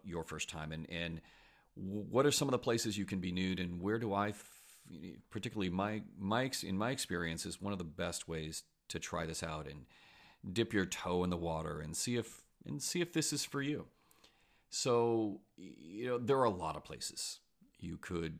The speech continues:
uh, be nude. Now, they could include hot springs, right? You know, a lot of, a lot of state parks and other places have, have hot springs. I, in, here in Southern California, um,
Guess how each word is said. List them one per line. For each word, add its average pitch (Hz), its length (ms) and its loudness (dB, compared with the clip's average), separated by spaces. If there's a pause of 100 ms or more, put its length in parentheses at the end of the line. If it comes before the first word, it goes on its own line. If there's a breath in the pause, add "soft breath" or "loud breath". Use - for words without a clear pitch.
(220)
uh, 71 260 -8 (120)
be 82 160 -4
nude. 78 340 -4
Now, 80 360 -4
they 82 100 -4
could 82 180 -6
include 82 300 -6
hot - 300 2
springs, - 600 -6
right? 80 380 -6
You 82 160 -10
know, 76 320 -12
a 78 60 -12
lot 82 240 -4
of, 85 120 -4 (540 loud breath)
a 101 40 -2
lot 110 120 10
of 107 240 6 (460 loud breath)
state - 280 0
parks 120 540 6
and 98 80 0
other 95 100 0
places 98 380 2
have, 95 560 2
have 98 280 -4
hot 95 200 0
springs. 92 600 0
I, 90 160 -2 (180)
in, 98 200 -4
here 104 180 0
in 98 80 0
Southern 95 260 0
California, 101 920 -2 (460 loud breath)
um, 82 540 -6